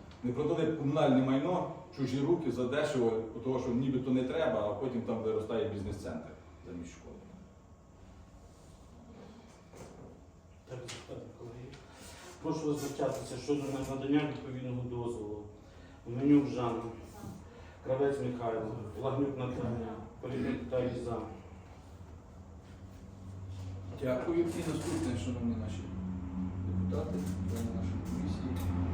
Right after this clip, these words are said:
Speaker 1: е, про виконання бюджету Купецької тергромади за перше півріччя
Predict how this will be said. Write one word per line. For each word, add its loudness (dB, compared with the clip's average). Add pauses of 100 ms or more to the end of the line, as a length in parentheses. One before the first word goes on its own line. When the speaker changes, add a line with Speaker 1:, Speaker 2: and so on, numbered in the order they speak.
(220)
Speaker 1:
е, 2 (240)
про 4 (580)
виконання 4
бюджету 6 (120)
Купецької 4
тергромади 2
за 2
перше 0
півріччя -4